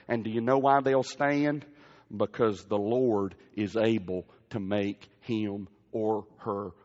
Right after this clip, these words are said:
stand. And he does it in Christ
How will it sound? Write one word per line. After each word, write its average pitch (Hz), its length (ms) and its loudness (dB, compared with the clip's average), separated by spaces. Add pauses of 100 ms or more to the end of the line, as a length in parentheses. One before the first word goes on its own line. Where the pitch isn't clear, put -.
stand. 87 720 -12 (2000)
And 113 140 -4
he 107 80 -4
does 117 300 -2
it 107 120 -6
in 98 160 -6
Christ - 760 -2